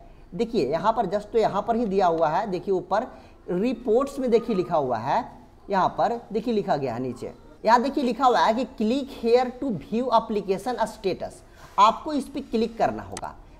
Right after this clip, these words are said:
जैसे इस पर क्लिक करेंगे तो आपको ये बताएगा रजिस्ट्रेशन नंबर डालने के बाद कि आपका ये पैसा आपके पास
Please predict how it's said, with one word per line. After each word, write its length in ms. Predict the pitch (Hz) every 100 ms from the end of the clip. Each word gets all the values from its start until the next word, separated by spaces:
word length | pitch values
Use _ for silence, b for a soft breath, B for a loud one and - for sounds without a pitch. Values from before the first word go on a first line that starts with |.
| -
जैसे 300 | 185 220 302
इस 120 | 285
पर 100 | 320
क्लिक 360 | - 240 254 -
करेंगे 340 | 240 196 202
तो 100 | 233
आपको 240 | 220 220 277
ये 80 | 233
बताएगा 680 | 202 202 180 233 233 180
रजिस्ट्रेशन 640 | 220 214 196 - 190 247 240
नंबर 240 | 208 196
डालने 300 | 175 165 160
के 140 | - 147
बाद 300 | 151 226 - B B -
कि 80 | 214
आपका 360 | 202 196 -
ये 140 | 269 254
पैसा 420 | - 170 175 285
आपके 280 | 233 185 240
पास 280 | 233 226 226